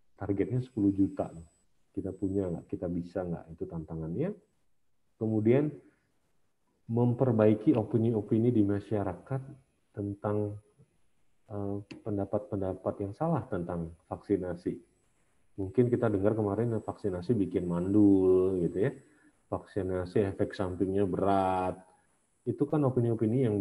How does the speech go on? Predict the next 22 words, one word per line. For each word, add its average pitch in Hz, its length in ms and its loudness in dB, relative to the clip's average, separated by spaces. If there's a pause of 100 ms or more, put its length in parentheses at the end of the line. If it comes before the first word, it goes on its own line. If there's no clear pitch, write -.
justru 123 480 2
menghambat. 107 560 -2 (400)
Tetapi 110 240 -14
kan 127 240 -2 (160)
ternyata 101 560 -4
itu 107 160 -6
salah 104 480 -2
gitu 90 160 -6
loh. 82 180 -6 (920)
Sama 95 260 -6
sekali 104 320 0
tidak 87 220 0
berhubungan 95 480 2
dengan 87 180 0
kemandulan, 104 880 4
sama 98 320 -4
sekali. 95 400 0
Bahkan 131 560 2
dikatakan 156 540 -2 (420)
efek 135 320 -2
sampingnya 127 400 2
lebih, 107 300 4